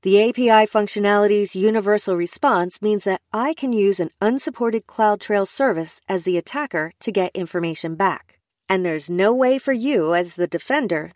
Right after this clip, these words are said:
to know I did it. Both the security company Thinkst, which offers a honey token service called Canary, and the enterprise software developer Atlassian, which oversees the open source honey token project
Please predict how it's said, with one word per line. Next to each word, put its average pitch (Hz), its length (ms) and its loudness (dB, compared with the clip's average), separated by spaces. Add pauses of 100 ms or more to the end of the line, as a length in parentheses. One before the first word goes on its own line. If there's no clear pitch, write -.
to 277 160 -6
know 180 180 0
I 170 140 0
did 254 260 -4
it. - 260 -10 (760)
Both 254 220 6
the 269 100 -4
security 330 480 0
company 240 460 0
Thinkst, - 580 -6 (120)
which 180 360 0 (100)
offers 180 360 0
a 170 80 0
honey 226 260 -2
token 180 320 0
service 180 380 -2
called 170 340 -2
Canary, 175 640 -4 (300)
and 294 280 2
the 247 320 -2
enterprise 247 540 0
software 269 420 0
developer 180 600 0 (100)
Atlassian, 175 840 -2
which 214 340 0
oversees 196 540 0
the 185 120 2
open 180 220 0
source 175 280 -4
honey 196 260 -2
token 170 320 -4
project 175 500 -2